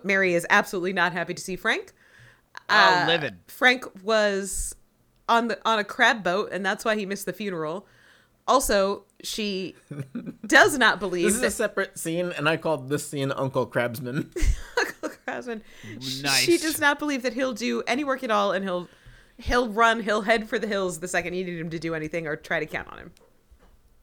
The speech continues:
Speaker 2: Well, shit. That seems like some foreshadowing right there, folks.
Speaker 1: Huh.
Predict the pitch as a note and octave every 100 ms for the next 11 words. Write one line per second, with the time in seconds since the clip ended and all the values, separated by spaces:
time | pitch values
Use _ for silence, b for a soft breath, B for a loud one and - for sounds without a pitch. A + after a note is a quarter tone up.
0 | _ - _ - - - _ _ _ _
1 | _ A#2 A2+ D#3+ C#3+ A2+ _ C#3 - D3
2 | C3 C3+ A#2+ G#2+ D3 D3+ - C3 A2+ A2
3 | A2 A2 - B2 - G#2 G2+ E4+ D4